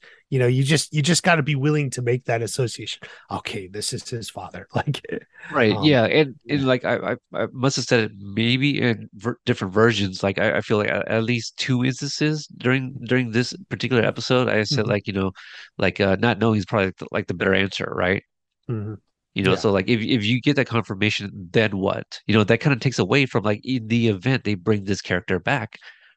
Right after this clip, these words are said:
Speaker 2: right? It's like, uh, you know, like, if it's just a surprise, like, "Oh, okay, great," because we did get that confirmation. Now there's a, more of a mystique, you know, a surprise.
Speaker 1: Mm-hmm.
Speaker 2: Like, I think people are, are more, like, they like the unknown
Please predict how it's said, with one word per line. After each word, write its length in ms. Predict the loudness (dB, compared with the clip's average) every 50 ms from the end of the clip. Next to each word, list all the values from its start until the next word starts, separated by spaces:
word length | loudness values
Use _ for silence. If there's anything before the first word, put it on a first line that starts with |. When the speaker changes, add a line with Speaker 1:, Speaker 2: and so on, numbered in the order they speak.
| _ -4
Speaker 2:
right? 200 | -2 0 0 -2
It's 120 | -2 -4 -6
like, 160 | -6 -6 -6 -10
uh, 80 | -12 -12 _ -16 -14 -4
you 120 | 0 2 4
know, 100 | 6 6
like, 240 | 4 4 0 -2 -8 -20 -20 -20 -14 -4 0
if 160 | 0 2 2
it's 120 | 2 2 0
just 160 | 0 0 0
a 60 | -2
surprise, 440 | -4 -6 -4 -2 0 0 0 0 -2
like, 120 | -4 -6 -4
"Oh, 240 | -4 -4 -6 -6 -8 _ _ _ -6
okay, 180 | -2 -2 -2
great," 320 | 0 2 2 2 2 2 -2 -4
because 220 | -2 0 0 0
we 100 | 0 0 0
did 120 | 0 0
get 200 | 0 0 0 0 -2
that 120 | -4 -4
confirmation. 520 | -4 -4 -6 -6 -4 -2 0 0 0 -2 -2
Now 140 | -2 -2 0
there's 220 | 0 -2 -2 0
a, 60 | -2 -2 -4 -6 -12 -14 -14 -14 _ _ _ -20 -20 -20 -20 -20 -6 0
more 160 | 2 2 2
of 100 | 2 2
a 80 | 0 -2
mystique, 480 | -2 -6 -8 -4 0 0 0 0 0 -4 -6
you 180 | -4 -2 -2
know, 80 | -2 -2 -2
a 100 | -4 -6
surprise. 500 | -8 -6 -2 0 0 2 2 0 -2 -2
Speaker 1:
Mm-hmm. 80 | -2
Speaker 2:
Like, 100 | -4 -4 _ -14 -18 -18 -14 -6 -4
I 80 | -2 0
think 260 | 0 -2 -2 -4 -8
people 540 | -8 -6 -2 2 4 4 4 4 4 0 -2 -10 -20 -20 -20 -20 -20 -12 _ -2
are, 200 | 0 0 0 -2 -2
are 160 | -2 -2 -2
more, 580 | 0 0 0 2 2 2 2 2 2 0 -2 -4 -8 _
like, 200 | -4 -4 -4 -4 -6 -14 -20 _ _ _ 2
they 120 | 4 4
like 140 | 4 4 2
the 140 | 2 0 0 0
unknown 480 | -2 -2 0 0 2 4 4 2 2